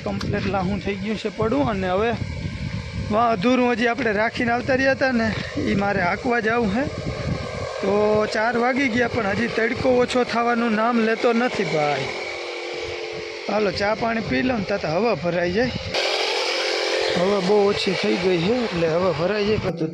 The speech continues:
ચા મસ્ત આપણો તૈયાર જ છે, ખાલી ગરમ કરવાની જ વાર છે. ગરમ કરી લઈ, બધાય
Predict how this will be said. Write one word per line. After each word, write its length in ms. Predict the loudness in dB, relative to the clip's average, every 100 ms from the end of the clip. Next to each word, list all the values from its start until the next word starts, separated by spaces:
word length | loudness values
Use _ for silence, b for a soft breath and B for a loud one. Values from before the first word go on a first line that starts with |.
| 0
ચા 180 | 2 2
મસ્ત 360 | 0 -2 -2 -2
આપણો 300 | -2 0 -2
તૈયાર 540 | 0 2 4 4 4 2
જ 100 | 0 -2 -4
છે, 140 | -2 -2 -2 -4
ખાલી 320 | -2 2 0 2
ગરમ 280 | 2 2 2 2
કરવાની 600 | 2 2 2 2 0 0
જ 20 | 2
વાર 320 | 2 2 0
છે. 220 | -4 -6 -4 -4 -6 -10 -8
ગરમ 280 | -2 0 0
કરી 240 | 0 0
લઈ, 160 | 0 -4 -8 -16 -20 -20 -20 -18 -16 -14 -8 -8 -8 -8 -8 -12 -16 -14 -12 -6 -6 -6 -10 -12 -14 -14 -10 -2
બધાય 280 | 0 0